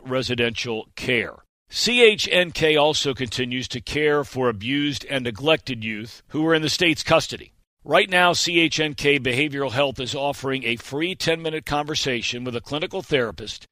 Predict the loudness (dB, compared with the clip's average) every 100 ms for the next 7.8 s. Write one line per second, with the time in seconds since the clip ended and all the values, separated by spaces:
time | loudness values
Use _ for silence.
0 | -6 2 2 2 0 0 0 -2 0 2
1 | 2 2 0 -2 -4 -2 -6 -6 -6 -6
2 | -6 -6 -10 -4 -2 -2 -4 -6 -8 0
3 | 4 4 4 -2 -8 -8 -2 0 2 2
4 | 2 0 -2 -2 -2 -4 -2 -2 -4 -6
5 | -16 _ _ -4 0 0 0 4 6 6
6 | 0 2 4 4 0 2 4 4 -2 0
7 | 2 2 0 -2 0 -2 -4